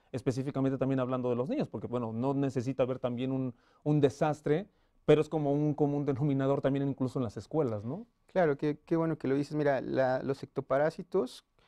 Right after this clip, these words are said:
Speaker 2: como son la, la pediculosis, eh, pues realmente no respeta, eh, situaciones,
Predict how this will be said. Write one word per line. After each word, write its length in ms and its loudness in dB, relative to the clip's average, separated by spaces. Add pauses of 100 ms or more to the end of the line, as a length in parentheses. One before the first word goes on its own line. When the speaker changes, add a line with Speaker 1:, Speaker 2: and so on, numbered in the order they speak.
(260)
Speaker 2:
como 220 -4
son 360 -2
la, 260 2
la 240 -2
pediculosis, 680 -2
eh, 340 0 (500)
pues 220 2
realmente 420 0
no 160 -2
respeta, 760 0 (140)
eh, 300 -2
situaciones, 960 -4